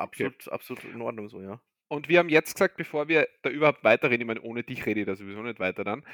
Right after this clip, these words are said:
Speaker 1: aber die Idee auch von, von dem Interessenten war, dass die Community uns einen Prozentsatz schickt, den sie für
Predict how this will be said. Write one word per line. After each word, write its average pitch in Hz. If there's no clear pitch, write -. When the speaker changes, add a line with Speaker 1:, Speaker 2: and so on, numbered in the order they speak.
Speaker 1:
aber 131
die 135
Idee 127
auch 131
von, 117
von 113
dem 110
Interessenten 113
war, 95
dass 135
die 135
Community 156
uns 170
einen 131
Prozentsatz -
schickt, -
den 127
sie 185
für 147